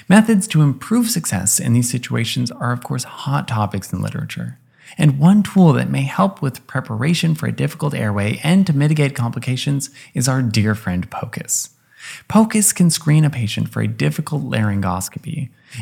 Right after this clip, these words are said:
If the skin to epiglottis distance is greater than twenty-seven point five millimeters, then this predicts a Cormack-Lehan laryngeal view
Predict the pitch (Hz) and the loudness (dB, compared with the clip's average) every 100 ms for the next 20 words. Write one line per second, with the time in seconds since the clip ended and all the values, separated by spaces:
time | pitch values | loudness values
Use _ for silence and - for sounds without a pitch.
0 | - 151 175 160 - 185 202 196 - 165 | -2 0 2 0 2 4 6 4 2 2
1 | 175 147 135 117 107 - - - 110 - | 2 2 2 0 -2 -4 -6 -6 -6 -6
2 | - 139 127 - 147 175 185 175 151 151 | -2 -2 -4 -4 -2 2 2 4 2 0
3 | 185 185 196 185 120 110 107 - 139 160 | -2 0 0 0 0 0 -2 -2 0 0
4 | 151 131 123 120 113 101 113 - 143 - | 0 0 0 0 0 0 -4 -8 -12 -14
5 | - - - - 147 175 185 - 165 147 | -20 -20 -12 2 6 6 4 0 0 -2
6 | 151 147 - - 151 156 147 147 - 117 | -2 -6 -8 -4 -2 0 0 -2 -2 0
7 | 127 139 127 123 123 123 113 113 143 156 | 0 2 0 0 0 0 0 0 4 4
8 | 127 120 110 95 95 101 107 | 4 4 2 0 -2 -2 -6